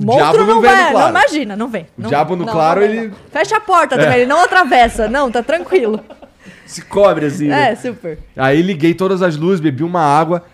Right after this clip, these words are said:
Speaker 2: botei uma música, um vídeo da Galinha Pintadinha.
Speaker 1: Ah, eu fazia isso! Eu assistia Cartoon Network depois de assistir o desenho, o filme.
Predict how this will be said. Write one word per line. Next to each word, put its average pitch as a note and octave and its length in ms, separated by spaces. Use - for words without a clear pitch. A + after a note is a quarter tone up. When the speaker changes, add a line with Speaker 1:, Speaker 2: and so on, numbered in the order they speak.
Speaker 2:
botei B2+ 800
uma C3 240
música, A#2+ 680
um B2 140
vídeo A2 440
da A2+ 120
Galinha A2+ 460
Pintadinha. A#2 680
Speaker 1:
Ah, A#4+ 100
eu C5 160
fazia A#4+ 380
isso! A#4+ 120
Eu F#4+ 100
assistia G4+ 340
Cartoon F#4 300
Network E4 560
depois C#4 320
de C4+ 60
assistir C4+ 340
o C4 60
desenho, A#3 580
o A3+ 60
filme. G#3 600